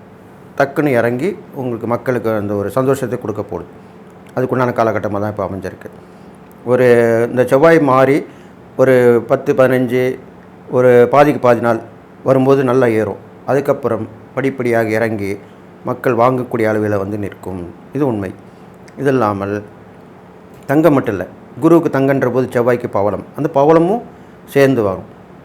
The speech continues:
இப்போ உள்ள, உள்ள காலகட்டங்கள்ல நல்லா கேட்டுங்க. இப்போ அந்த குருமங்களம் ஏற்பட்டிருக்கும் போது கடகராசிக்கு நல்லது சொல்லியிருக்கும் போது தங்க, தங்க செயின்ல பவளம் மணியை போட்டு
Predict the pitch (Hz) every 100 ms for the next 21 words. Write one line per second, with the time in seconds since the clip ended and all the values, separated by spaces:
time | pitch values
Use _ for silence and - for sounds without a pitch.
0 | - - - 170 180 170 190 185 175 165
1 | 151 165 143 107 107 107 156 202 165 113
2 | 104 110 143 165 160 170 214 185 175 143
3 | 147 147 135 120 123 117 98 113 - -
4 | - 165 180 165 160 131 147 160 127 110
5 | 107 101 95 95 - - - - - -
6 | - 160 180 190 175 139 123 117 113 151
7 | 180 180 143 135 113 110 135 139 127 113
8 | 113 107 110